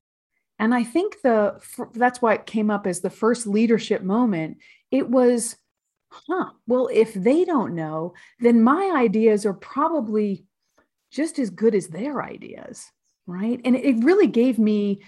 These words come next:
some independence and, and really gave me some courage to actually just start sharing what I thought from a really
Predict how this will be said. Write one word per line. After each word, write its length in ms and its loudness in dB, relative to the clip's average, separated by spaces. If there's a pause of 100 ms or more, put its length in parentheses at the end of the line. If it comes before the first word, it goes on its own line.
some 240 -4
independence 680 0
and, 400 -2
and 240 -4
really 220 -2
gave 240 0
me 100 0
some 220 -8
courage 560 -6
to 200 -10
actually 540 -6
just 240 -8
start 440 -6 (680)
sharing 540 -4
what 180 0
I 160 0
thought 500 -4
from 280 -8
a 80 -4
really 540 0